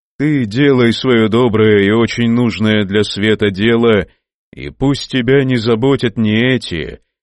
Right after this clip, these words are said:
ни другие подобные дешевые выпады. Не беспокойся,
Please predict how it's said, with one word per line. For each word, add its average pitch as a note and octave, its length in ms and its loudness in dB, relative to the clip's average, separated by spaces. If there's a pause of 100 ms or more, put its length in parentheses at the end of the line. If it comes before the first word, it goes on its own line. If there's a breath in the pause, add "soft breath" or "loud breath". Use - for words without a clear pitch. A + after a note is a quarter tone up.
(140)
ни F#2+ 260 -6
другие C#3 540 -2
подобные A#2 580 0
дешевые G#2 680 0
выпады. E2 800 -4 (800)
Не G#2+ 260 -4
беспокойся, B2 1000 -4